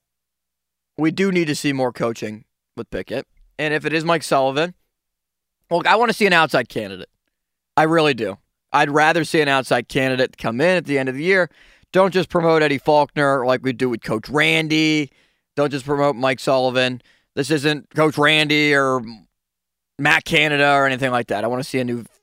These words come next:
face in there, a new voice, new scheme. But Mike Sullivan called a good game. Eddie Faulkner did well.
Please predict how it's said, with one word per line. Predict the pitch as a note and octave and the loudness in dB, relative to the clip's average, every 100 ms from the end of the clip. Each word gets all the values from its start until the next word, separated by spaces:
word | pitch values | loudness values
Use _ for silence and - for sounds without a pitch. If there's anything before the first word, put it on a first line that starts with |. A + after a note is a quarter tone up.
| _ _ - | _ _ -6
face | A#2+ A2 A2+ | -6 -4 -8
in | G#2 | -10
there, | E2+ - _ _ _ _ D3 | -14 -16 _ _ _ _ -6
a | |
new | D#3+ | -4
voice, | A#2+ G#2+ F#2+ - | -4 -6 -8 -8
new | C#3 C#3 | -6 -6
scheme. | - A2+ C2+ - _ _ _ _ _ _ _ - | -8 -12 -14 -20 _ _ _ _ _ _ _ -4
But | D#3 | 2
Mike | G3 A3+ | 2 4
Sullivan | A3+ G#3 F#3 | 4 4 4
called | G3+ E3+ | 4 4
a | |
good | D3+ B2+ | 0 0
game. | C3 A#2 - _ _ _ _ _ - | -2 -4 -10 _ _ _ _ _ -8
Eddie | A#2+ B2+ | -6 2
Faulkner | G3 G3+ G3+ | 2 2 0
did | E3+ A#2+ | 0 -2
well. | A2 F#2 | -4 -8